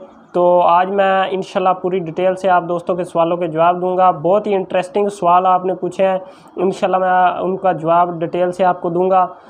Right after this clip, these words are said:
तो दोस्तों, मेरे चैनल को सब्सक्राइब करें, बेल आइकन को प्रेस करें, वीडियो को लाइक करें, शेयर करें, कमेंट करें। तो चलिए दोस्तों,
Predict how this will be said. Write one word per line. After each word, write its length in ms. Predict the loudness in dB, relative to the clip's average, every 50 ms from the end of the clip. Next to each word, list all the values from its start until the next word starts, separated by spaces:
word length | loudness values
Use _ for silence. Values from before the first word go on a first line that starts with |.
| -20 -20 -20 _ _
तो 320 | 2 4 6 6 6 4 4
दोस्तों, 300 | 2 0 0 2 0 2
मेरे 180 | 2 0 0 0
चैनल 340 | 0 0 0 0 0 0
को 100 | 0 -2 -2
सब्सक्राइब 500 | -2 -4 -6 -6 -6 -2 0 0 0 0
करें, 200 | 0 -2 0 0
बेल 160 | 2 0 0
आइकन 180 | 0 0 -2 -2
को 120 | -2 -2
प्रेस 280 | 0 0 0 0 0 -2
करें, 140 | -4 -4 -2
वीडियो 240 | -2 -2 -2 -2 -2
को 60 | -2
लाइक 280 | 0 0 0 0 0 -2
करें, 140 | -4 -4 -4
शेयर 260 | -4 -4 -4 -4 -2 -2
करें, 220 | -2 -4 -4 -4
कमेंट 340 | -4 -2 0 0 0 0 -2
करें। 260 | -2 -2 -2 -2 -4 -6 -10 -18 -20 -20 -20 -14 -4 0
तो 180 | 2 2 2
चलिए 320 | 0 0 -2 -2 0 0 0
दोस्तों, 500 | 0 0 -2 0 2 2 2 2 0